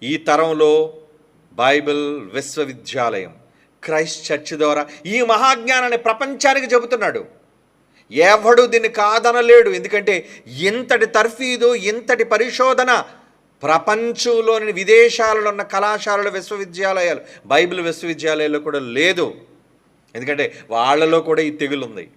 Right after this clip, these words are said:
కొన్ని సంస్థలు ఉన్నారండి, స్త్రీలు మాట్లాడకూడదండి, వాళ్ళ సంఘాల్లో మాట్లాడినెవరు, పాటలు పాడినెవరు, కొంతమంది అయితే మాట్లాడినెవరు, ప్రసంగం చేయని కానీ పాట మాత్రం పాడిస్తారు. ఏ మౌనంగా ఉండాలంటే అక్కడ అర్థం అదే కదా, ఉన్నదొన్నట్టుగా తీసుకుంటే నోరు మూసుకొని ఉండాలి. మౌనం,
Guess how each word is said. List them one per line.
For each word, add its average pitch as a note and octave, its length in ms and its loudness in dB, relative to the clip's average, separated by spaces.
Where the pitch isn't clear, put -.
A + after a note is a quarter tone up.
కొన్ని C3 160 -10
సంస్థలు E3+ 340 -4
ఉన్నారండి, F3 580 -6
స్త్రీలు B3+ 300 -8
మాట్లాడకూడదండి, D#3 840 -8
వాళ్ళ A#2+ 160 -6
సంఘాల్లో F3+ 380 -4
మాట్లాడినెవరు, F#3+ 560 -6
పాటలు D#3 340 -6
పాడినెవరు, G3 540 -8
కొంతమంది A3 400 2
అయితే B3 120 4
మాట్లాడినెవరు, C4+ 640 0
ప్రసంగం C4 420 -6
చేయని B3+ 180 -2
కానీ C4 160 -6
పాట C4+ 300 0
మాత్రం B3 280 -4
పాడిస్తారు. D#3 420 -2
ఏ F#3+ 280 -6
మౌనంగా F#3+ 360 -2
ఉండాలంటే F#3+ 320 0
అక్కడ D#3+ 120 -4
అర్థం D3 200 -6
అదే F3 140 -6
కదా, C#3+ 180 -6
ఉన్నదొన్నట్టుగా E3 600 -8
తీసుకుంటే D#3+ 720 -8
నోరు F3 160 0
మూసుకొని F3 300 -10
ఉండాలి. D3+ 200 -4
మౌనం, D3+ 640 -4